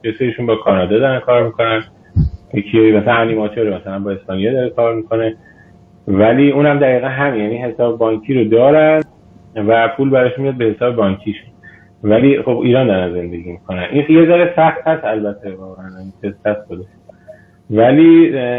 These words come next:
این که تو ایران باشی و، اه، اصلاً امکان نداره بهت کار بدن، نمی‌تونم بگم نه اصلاً نیست، چون الان هستم بچه‌ها دارن کار می‌کنن، ولی اینکه شما اون، اه، کامیونیتی رو داشته باشی، بتونی لینک بزنی،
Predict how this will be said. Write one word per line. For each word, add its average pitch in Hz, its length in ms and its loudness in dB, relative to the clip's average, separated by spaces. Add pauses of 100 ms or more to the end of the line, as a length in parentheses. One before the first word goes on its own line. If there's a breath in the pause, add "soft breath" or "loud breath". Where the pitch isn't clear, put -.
این 143 200 -4
که 165 180 -2
تو 160 140 -6
ایران 127 440 -6
باشی 123 340 -6
و، 120 100 -2
اه، 113 880 -6
اصلاً 110 520 -4
امکان 113 420 -4
نداره 110 220 0
بهت 110 280 -2
کار 113 300 0
بدن، 127 520 0 (120)
نمی‌تونم 147 400 0
بگم 147 240 4
نه 139 60 2
اصلاً 120 540 0
نیست، 120 440 -4
چون 117 120 -4
الان 107 360 0
هستم 110 220 -4
بچه‌ها 101 240 -2
دارن 101 200 -6
کار 98 240 -4
می‌کنن، 101 240 -4
ولی 123 220 0 (520 soft breath)
اینکه 123 260 2
شما 135 300 2 (200)
اون، 131 220 -8
اه، 113 420 -2
کامیونیتی 113 720 -2
رو 127 140 4
داشته 110 180 -2
باشی، 107 360 0
بتونی 120 220 -8
لینک 120 260 -6
بزنی، 104 460 0